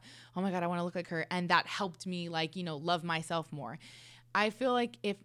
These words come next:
it, it, it has, it really comes down to, like, if you look at somebody and you're, like, idolizing a way that they look or idolizing something that they have, whatever, that's an opportunity for you to look at yourself and be like, "Okay, I wanna learn how I can put myself in that place where I feel or look,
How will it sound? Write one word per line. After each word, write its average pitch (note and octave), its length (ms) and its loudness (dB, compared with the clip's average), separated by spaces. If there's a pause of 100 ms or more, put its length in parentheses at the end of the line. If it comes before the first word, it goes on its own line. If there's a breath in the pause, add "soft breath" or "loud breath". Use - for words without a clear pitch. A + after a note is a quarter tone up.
(120)
it, F3+ 300 -2
it, F#3 180 -4
it F#3+ 80 -2
has, G3 300 0
it - 80 -4
really F#3+ 440 -2
comes F#3+ 300 -2
down F3 300 -2
to, F3+ 160 -4
like, D#3+ 240 -4
if F3 160 -6
you G3 100 0
look F#3 220 -4
at F3 100 -4
somebody E3+ 480 -4
and E3 100 -2
you're, E3 120 -4
like, D#3+ 260 -4
idolizing E3 640 2
a D#3+ 100 -2
way E3 280 0
that D#3+ 160 -6
they F3 140 -2
look D#3+ 260 -2
or E3 80 -2
idolizing E3+ 560 0
something E3+ 280 -4
that E3 80 -2
they E3 120 -4
have, D#3 400 -2
whatever, E3+ 460 -2 (280 loud breath)
that's F#3 280 4
an G#3+ 100 0
opportunity F#3 560 -2
for F3 140 -6
you F3 140 -2
to F3 60 2
look E3 160 -2
at - 60 -6
yourself F3 320 -2
and F3+ 80 -4
be F3 100 -4
like, D#3+ 240 -4 (440 loud breath)
"Okay, G3+ 340 -4 (320 soft breath)
I G3+ 160 0
wanna G#3+ 300 0
learn G#3+ 320 0
how F#3+ 180 -2
I F3 140 0
can F3 200 -6
put - 160 -8
myself E3+ 680 -2
in E3+ 180 -2
that D#3+ 220 0
place F3 320 -6
where - 100 -4
I D#3 120 2
feel F#3+ 600 -2
or D#3+ 240 -2
look, F3+ 540 -2